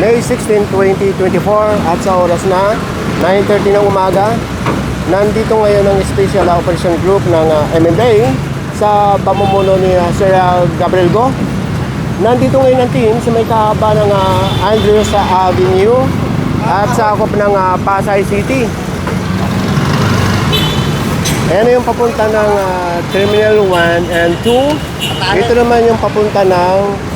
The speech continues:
Terminal three. Dito sa kahaba ng Andrews, ah, Avenue, papunta ng, ah,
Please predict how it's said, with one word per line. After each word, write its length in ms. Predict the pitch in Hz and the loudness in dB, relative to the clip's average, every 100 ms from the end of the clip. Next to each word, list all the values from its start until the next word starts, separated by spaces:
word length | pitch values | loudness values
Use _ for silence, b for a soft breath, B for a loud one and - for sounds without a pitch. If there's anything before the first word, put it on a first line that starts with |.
| - - - - - | -8 -8 -6 -6 -2
Terminal 400 | 190 214 220 214 | 2 2 2 2
three. 320 | - 262 262 175 - - - - - - - - - - - - 831 - - - - - 381 392 - - - - - - - - - - - - - - - - - - - - - - 311 | 0 0 0 -2 -6 -8 -10 -10 -10 -10 -8 -8 -8 -8 -6 -4 -4 -2 -2 -2 -2 0 0 0 0 -2 -4 -4 -4 -4 -2 -2 -2 -2 -2 -2 -2 0 0 0 0 0 -2 -2 0 2 2
Dito 160 | 262 | 2
sa 320 | 277 269 254 247 | 2 2 0 0
kahaba 560 | 240 226 202 208 208 | 0 0 0 0 2
ng 160 | 202 196 | 2 2
Andrews, 560 | 196 226 208 214 180 | 2 0 0 -2 0
ah, 320 | 202 175 170 185 | 0 0 0 0
Avenue, 400 | 226 208 180 - | 2 2 2 0
papunta 400 | 185 196 202 190 | 0 0 0 0
ng, 160 | 180 | 2
ah, 160 | 175 | 2